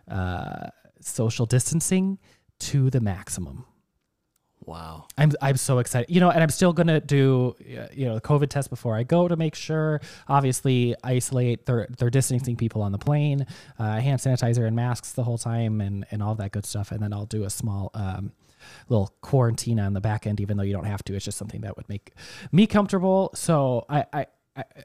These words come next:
Speaker 1: the safety and security is there at least, but I'm, I'm so excited to <laughs> make the best out of what's happening,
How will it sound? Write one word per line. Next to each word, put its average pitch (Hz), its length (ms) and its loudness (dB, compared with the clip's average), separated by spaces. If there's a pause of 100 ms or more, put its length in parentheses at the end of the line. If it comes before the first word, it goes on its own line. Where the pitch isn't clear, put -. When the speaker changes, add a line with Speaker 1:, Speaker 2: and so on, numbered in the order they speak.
Speaker 1:
the 147 160 2
safety 190 320 4
and 147 100 2
security 139 460 2
is 151 100 2
there 160 180 4
at 147 120 2
least, 165 180 2
but 131 80 0
I'm, 127 180 2
I'm 135 120 0
so 147 260 4
excited 123 600 2 (300)
to 110 440 4 (560)
<laughs> - 640 0
make 165 400 6 (220)
the 151 80 2
best 127 340 4
out 117 140 4
of 113 200 2 (140)
what's 120 400 2
happening, 98 560 -2